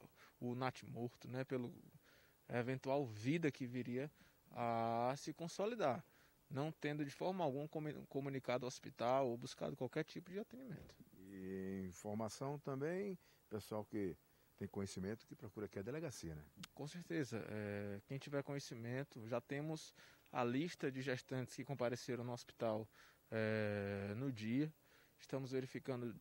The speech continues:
Speaker 1: a procedência do caso de uma por uma, mas quem tiver mais informações,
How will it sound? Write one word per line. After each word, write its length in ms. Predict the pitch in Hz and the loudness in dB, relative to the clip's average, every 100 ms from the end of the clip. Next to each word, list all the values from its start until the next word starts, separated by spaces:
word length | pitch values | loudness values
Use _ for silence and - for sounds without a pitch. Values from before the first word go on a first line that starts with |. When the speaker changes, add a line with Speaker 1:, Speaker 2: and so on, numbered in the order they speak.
| - | -4
Speaker 1:
a 120 | 113 | -4
procedência 720 | - 120 - 113 113 113 - | 0 -2 0 -2 -2 -4 -6
do 100 | 117 | -8
caso 300 | - 110 110 | 0 0 0
de 80 | 120 | -4
uma 140 | 143 | -6
por 200 | 160 170 | -4 -2
uma, 220 | 151 143 180 - - - | -2 -4 -6 -14 -20 -10
mas 140 | 240 - | -10 -6
quem 120 | 214 | -6
tiver 220 | 208 180 | 0 0
mais 240 | 175 165 | 2 0
informações, 840 | 165 170 170 165 - 151 165 - | 0 -2 -2 -2 -4 -6 -8 -8